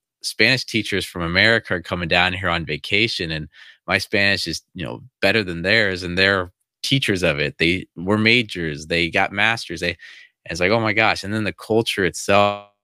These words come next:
it's so interesting. And so I kept learning, kept learning, kept learning. So I, I stayed there. But then I was, when I was there, was very interesting at the time. So I was there between two thousand five, two thousand seven,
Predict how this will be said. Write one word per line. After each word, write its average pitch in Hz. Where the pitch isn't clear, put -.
it's -
so 73
interesting. 98
And 69
so -
I 113
kept -
learning, 101
kept -
learning, 85
kept 71
learning. 69
So 73
I, 67
I -
stayed 113
there. 64
But -
then 156
I 175
was, 101
when 95
I 82
was 78
there, 101
was 90
very 120
interesting 104
at 78
the 73
time. 64
So -
I 110
was 120
there 110
between 85
two 85
thousand 85
five, 76
two 76
thousand -
seven, -